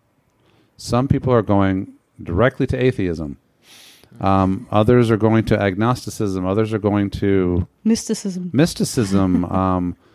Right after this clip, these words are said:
Speaker 1: some are joining the mainline churches.
Speaker 2: Mm.
Speaker 1: Some are, some are, uh, trying the Eastern churches, I mean, or Eastern traditions. Um, but something is driving people out. And in my book, After Evangelicalism, which you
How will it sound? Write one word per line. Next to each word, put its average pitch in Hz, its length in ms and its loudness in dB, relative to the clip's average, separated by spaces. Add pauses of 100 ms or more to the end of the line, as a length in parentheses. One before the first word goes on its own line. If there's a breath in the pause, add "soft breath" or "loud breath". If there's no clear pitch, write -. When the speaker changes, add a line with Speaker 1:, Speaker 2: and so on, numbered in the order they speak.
(140 soft breath)
Speaker 1:
some 120 300 2
are 127 40 2
joining 123 300 2
the 117 60 2
mainline 117 380 0
churches. 90 420 -4
Speaker 2:
Mm. 196 100 -2
Speaker 1:
Some 104 240 0
are, 104 120 -2 (760 soft breath)
some 98 320 -4
are, 110 360 2
uh, 110 460 0 (400)
trying 113 280 2
the 113 80 -2
Eastern 120 560 0
churches, 92 600 -2
I 98 100 0
mean, 95 280 -2
or 92 220 -2
Eastern 104 340 -2
traditions. 87 680 -4 (680 soft breath)
Um, 95 560 0
but 101 340 2 (500)
something 170 420 -2
is 120 140 -2
driving 117 400 2
people 110 260 -2
out. 87 300 -4 (1120)
And 98 280 0
in 95 80 0
my 107 140 2
book, 110 300 0
After 98 280 -2
Evangelicalism, 95 720 0
which - 240 -6
you 92 480 -6